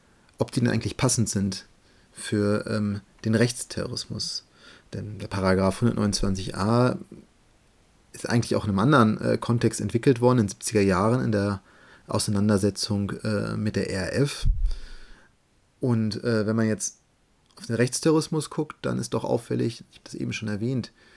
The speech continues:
staatliche Institutionen sind eigentlich nicht das primäre Angriffsziel. Und zweitens, ähm, wie definiert man denn, äh, die Bevölkerung,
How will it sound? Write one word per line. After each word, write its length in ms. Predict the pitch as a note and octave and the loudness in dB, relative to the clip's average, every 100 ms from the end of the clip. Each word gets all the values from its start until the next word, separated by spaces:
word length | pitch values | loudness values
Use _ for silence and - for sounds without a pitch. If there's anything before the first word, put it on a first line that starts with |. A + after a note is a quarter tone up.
| _ | _
staatliche 460 | - A2 A2 B2+ C#3 | -6 -2 0 -2 -4
Institutionen 840 | B2 - A#2 - A#2 A#2+ B2 A#2+ _ _ _ _ _ _ _ _ _ _ _ _ - | -4 -4 -6 -2 0 0 -2 -4 _ _ _ _ _ _ _ _ _ _ _ _ -8
sind 440 | B2 A2+ G#2+ - | -4 -2 -4 -4
eigentlich 300 | A#2 A2+ G#2+ | -4 -4 -2
nicht 300 | C#3 F3+ - | 0 0 0
das 380 | A#2 G#2 - - - _ - | 0 0 -6 -16 -20 _ -18
primäre 480 | - G2 G2 F#2+ - | -10 -6 -4 -6 -8
Angriffsziel. 720 | G#2 - - - - G2 A#2+ _ _ _ _ _ _ _ _ _ - - - _ - - _ _ _ _ _ _ _ _ _ - | -12 -14 -14 -14 -14 -14 -18 _ _ _ _ _ _ _ _ _ -12 -12 -12 _ -20 -20 _ _ _ _ _ _ _ _ _ -6
Und 180 | C3 G#2+ | -4 -2
zweitens, 840 | - G2 A2+ C#3+ D3 C#3+ - - _ _ | -2 0 0 0 0 -2 -6 -10 _ _
ähm, 460 | C3 A#2 A2+ G2+ - | -4 -2 -2 -4 -8
wie 240 | A#2+ A#2+ B2+ | -6 -4 0
definiert 720 | A#2+ - A2+ A#2+ B2 - - _ _ _ _ _ _ - | -2 0 -2 0 -2 -4 -14 _ _ _ _ _ _ -6
man 260 | A#2 A2+ | -2 0
denn, 340 | G#2+ G#2 A2 A2 | 0 0 0 -4
äh, 800 | - A2 G#2+ G#2 A2+ A#1 - - - - | -4 -4 -2 -2 -4 -6 -8 -10 -14 -14
die 260 | A2+ B2+ | -6 -2
Bevölkerung, 680 | A#2+ A2 C#3 D3 - G2+ F#2+ | -2 -2 0 -2 -2 -6 -6